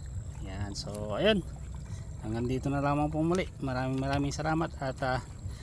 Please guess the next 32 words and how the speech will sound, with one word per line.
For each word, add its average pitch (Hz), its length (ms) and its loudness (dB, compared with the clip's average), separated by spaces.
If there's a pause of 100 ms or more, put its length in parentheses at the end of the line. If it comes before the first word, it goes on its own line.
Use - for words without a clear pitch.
(140)
sana 156 240 0
po 156 160 4
ay 147 80 2
patuloy 147 400 4
niyong 143 240 4
subaybayan 143 640 4
at 135 80 -4
tangkilikin 131 720 -2
ang 123 240 0
Agri 135 320 0
Kaimas 127 400 -2
Vlog. 202 240 2 (1200)
At 139 480 2 (160)
kung 135 160 4
maaari 139 240 2
lamang 135 320 0
po 117 160 -4
ay 127 80 -2
paki-like, 127 560 -2 (320)
follow 131 400 4 (400)
at 151 240 4
paki-share 117 560 4
na 110 160 2
rin 110 160 2
po 110 240 -2
ng 110 200 -4 (120)
ating 113 160 -4
video. 156 240 0
Maraming, 117 320 0
maraming 123 480 0
salamat 117 560 -6
po. 233 240 2